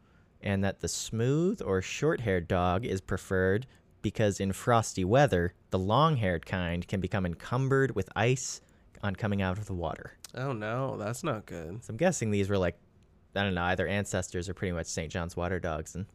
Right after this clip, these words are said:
Speaker 1: Newfoundland.
Speaker 2: Sure.
Speaker 1: Something similar. It's like a smooth-coated one and larger, fluffier one.
Speaker 2: Yeah, yeah.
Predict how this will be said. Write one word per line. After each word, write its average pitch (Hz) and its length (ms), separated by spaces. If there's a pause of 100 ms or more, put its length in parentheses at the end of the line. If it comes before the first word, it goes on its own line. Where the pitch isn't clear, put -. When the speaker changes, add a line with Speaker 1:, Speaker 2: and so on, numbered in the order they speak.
(140)
Speaker 1:
Newfoundland. 95 500
Speaker 2:
Sure. 104 60 (680)
Speaker 1:
Something 87 280
similar. 87 420 (320)
It's - 120
like 92 160
a 80 120 (300)
smooth-coated 95 680
one 92 180
and 92 140 (540)
larger, 92 340
fluffier 90 440
one. 92 140 (140)
Speaker 2:
Yeah, 104 360 (140)
yeah. 98 280